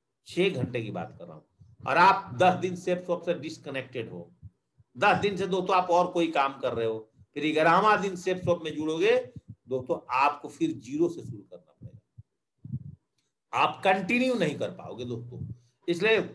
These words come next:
गर्मी में कि, में धूप में दो सौ मीटर नंगे पाँव, इसका मतलब यही हुआ दोस्तों, अगर आपने आज, आपके पास अभी लग रहा है एक हजार बीवी मेरा rank one को पूरा करने में बाकी है,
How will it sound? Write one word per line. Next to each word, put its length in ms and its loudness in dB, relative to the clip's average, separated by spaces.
गर्मी 500 4
में 440 2
कि, 260 -10
में 220 -4
धूप 280 0
में 160 -2
दो 240 2
सौ 400 2
मीटर 280 0
नंगे 240 2
पाँव, 260 -4
इसका 260 0
मतलब 380 0
यही 140 4
हुआ 320 4
दोस्तों, 280 2
अगर 160 4
आपने 520 2
आज, 320 6
आपके 320 2
पास 420 4
अभी 180 2
लग 220 2
रहा 180 6
है 280 2
एक 240 6
हजार 280 4
बीवी 280 2
मेरा 320 4
rank 380 4
one 240 2
को 100 -2
पूरा 260 2
करने 340 -6
में 140 -6
बाकी 340 -2
है, 120 -10